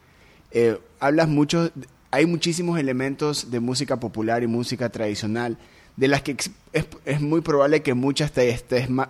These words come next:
estés familiarizado desde tu niñez, pero en otras también puede haber como que este, esta parte de estudiar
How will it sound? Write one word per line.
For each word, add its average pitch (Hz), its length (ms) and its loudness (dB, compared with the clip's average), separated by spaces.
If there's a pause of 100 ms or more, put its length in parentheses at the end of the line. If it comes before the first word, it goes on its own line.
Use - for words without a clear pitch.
estés 139 320 -2
familiarizado 131 720 6
desde 110 340 4
tu 110 180 -4
niñez, 120 540 0 (640)
pero 123 240 2 (500)
en 127 220 -4
otras 143 300 0
también 127 280 2
puede 139 200 4
haber 131 180 0
como 131 240 0
que 117 260 -2
este, 127 380 -2 (160)
esta - 220 -2
parte 127 360 0
de 113 300 0
estudiar 127 760 -4